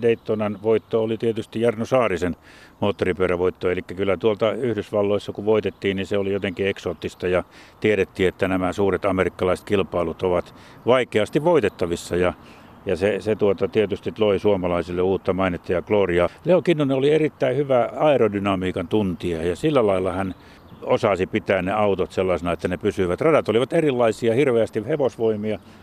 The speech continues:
aerodynamiikan avulla ne pystyttiin pitämään radassa, ja sellaisen rakentajana Leo Kinnunen oli erityisen taitava.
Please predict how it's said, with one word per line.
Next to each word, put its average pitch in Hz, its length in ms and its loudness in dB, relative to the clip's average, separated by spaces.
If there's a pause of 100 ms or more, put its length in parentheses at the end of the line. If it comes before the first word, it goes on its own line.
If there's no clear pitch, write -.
aerodynamiikan 113 800 0
avulla 110 340 2
ne 104 100 -2
pystyttiin 110 560 -2
pitämään 98 400 0
radassa, 98 440 -2
ja 90 160 -8 (360)
sellaisen 107 420 0
rakentajana 92 720 0
Leo 95 200 0
Kinnunen 90 400 -2
oli 87 200 -4
erityisen 87 480 -4
taitava. - 400 -8